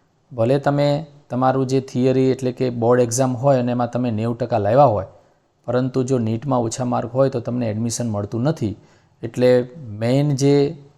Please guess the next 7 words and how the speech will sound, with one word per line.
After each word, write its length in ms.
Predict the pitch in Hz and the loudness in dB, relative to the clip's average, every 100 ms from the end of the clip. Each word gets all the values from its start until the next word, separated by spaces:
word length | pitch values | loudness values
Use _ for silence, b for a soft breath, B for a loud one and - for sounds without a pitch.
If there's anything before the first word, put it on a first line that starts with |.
| _ _ _ | _ _ _
ફોકસ 400 | 131 127 139 - | -6 0 0 0
છે 160 | - 147 | 0 2
આપણે 420 | 123 131 127 131 - _ _ _ _ 117 | 2 0 -2 -4 -8 _ _ _ _ -12
નીટ 340 | 110 131 143 | -2 0 0
ઉપર 220 | 156 127 | -2 2
રાખવું 320 | 113 110 131 117 | 4 2 -2 -2
પડે 240 | 120 185 | 0 0